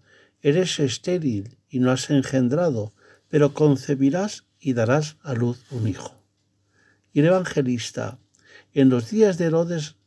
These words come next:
rey de Judea, había un sacerdote de nombre Zacarías. El ángel le dijo: 'No temas, Zacarías, porque tu ruego ha sido escuchado. Tu mujer, Isabel, te dará un hijo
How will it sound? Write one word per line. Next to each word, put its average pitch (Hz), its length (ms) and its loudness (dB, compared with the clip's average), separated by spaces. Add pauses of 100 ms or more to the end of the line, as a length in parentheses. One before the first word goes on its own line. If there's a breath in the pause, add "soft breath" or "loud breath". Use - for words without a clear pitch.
(140)
rey 131 300 0
de 151 120 2
Judea, 165 600 -2
había 131 320 0
un 160 120 2
sacerdote 160 680 -2
de 156 120 0
nombre 131 280 2
Zacarías. 143 760 -4 (380 loud breath)
El 120 180 0
ángel 165 320 2
le 175 100 2
dijo: 160 320 -6
'No 131 220 0
temas, 156 420 -2
Zacarías, 123 640 -2 (340 loud breath)
porque 139 300 2
tu 135 160 0
ruego 185 400 2
ha 143 140 -6
sido 151 280 -2
escuchado. 127 640 -4
Tu - 180 -4
mujer, 190 540 2
Isabel, 175 560 0 (400 loud breath)
te 151 120 0
dará 127 420 2
un 143 160 0
hijo 175 420 -8